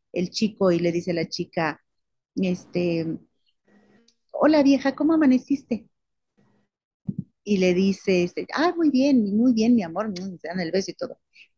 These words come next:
Pasan cinco, diez años y le dice, "Vieja, ¿cómo amaneciste?". Es la misma frase, "Vieja, ¿cómo amaneciste?".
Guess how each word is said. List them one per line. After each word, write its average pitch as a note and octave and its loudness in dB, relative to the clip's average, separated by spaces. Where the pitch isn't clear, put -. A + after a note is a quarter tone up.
Pasan D#3+ -4
cinco, G3+ -2
diez F3+ -4
años G3+ -4
y F3 -6
le E3+ -4
dice, - -16
"Vieja, G#3 0
¿cómo A3 0
amaneciste?". F#3 -4
Es F3+ -2
la G#3 4
misma D4 8
frase, A3 -2
"Vieja, G3 -4
¿cómo A3 -2
amaneciste?". F3+ -6